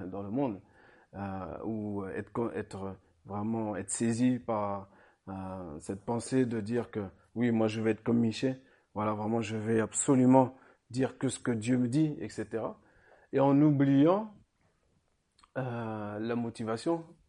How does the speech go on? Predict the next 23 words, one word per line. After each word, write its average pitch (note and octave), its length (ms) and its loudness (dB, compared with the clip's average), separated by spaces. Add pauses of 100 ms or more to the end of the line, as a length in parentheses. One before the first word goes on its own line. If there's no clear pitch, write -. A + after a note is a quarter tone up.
(120)
qui - 80 -12
me A2 100 -4
fait A2 140 -8
bouger, A#2 380 -6
les, G#2 260 -6
le, G2 220 -8
le G2 120 -8
carburant, A2 460 -2
l'essence B2+ 380 -4
qui A#2+ 140 -10
doit A2 100 -2
me G#2+ 120 -4
faire G#2 180 -6
bouger, A2 300 -8 (360)
ça A2+ 140 -6
doit A2+ 160 -2
être C3+ 140 -4
l'amour. A#2+ 380 -2 (3000)
Hein, A1 120 -16 (720)
ça G#2 80 -10
doit A2+ 120 -4
être B2 100 -10
l'amour. A2 420 -4